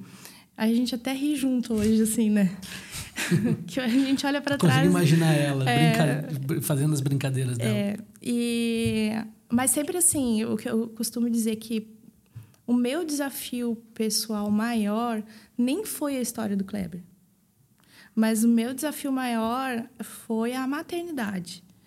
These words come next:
Speaker 1: No sentido de que eu entendi que eu podia ser a melhor mãe, eu podia ensinar a Bíblia pra ela, coisa que eu amo fazer,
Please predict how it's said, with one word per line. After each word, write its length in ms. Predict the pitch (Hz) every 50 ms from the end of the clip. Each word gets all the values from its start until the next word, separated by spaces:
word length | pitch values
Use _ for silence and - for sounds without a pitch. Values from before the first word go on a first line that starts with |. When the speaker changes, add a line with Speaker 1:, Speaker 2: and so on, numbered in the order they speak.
| _ _ - - - - - _
Speaker 1:
No 120 | 233 240 233
sentido 540 | 233 - 262 247 233 - - 254 233 262
de 200 | 240 233 233 254
que 520 | 247 254 - - - 262 254 254 247 247 240
eu 140 | 240 240 247
entendi 800 | 262 269 277 277 302 294 285 285 269 233 226 233 233 247 247 -
que 720 | - - - 269 254 254 254 247 247 247 240 233 240 233 220 - - - - -
eu 100 | 247 240
podia 260 | 240 - 226 233 233
ser 140 | - - 254
a 40 |
melhor 300 | 240 254 247 254 262 277
mãe, 520 | 285 285 285 285 277 285 294 294 302 302 311 - - - - - _ -
eu 140 | 233 233 226
podia 600 | 226 - - 233 214 208 208 226 233 233 226 226
ensinar 500 | 226 233 226 226 - - 240 226 226 226
a 40 | 220
Bíblia 320 | 202 208 220 220 226 277
pra 200 | 277 - - 302
ela, 500 | 285 269 254 247 247 247 247 247 254 262 254 - - _ _ _ _ _
coisa 240 | - 220 202 226
que 80 | 220 220
eu 140 | 226 214 202
amo 160 | 202 214 233
fazer, 560 | 233 220 269 269 247 247 247 240 240 240 240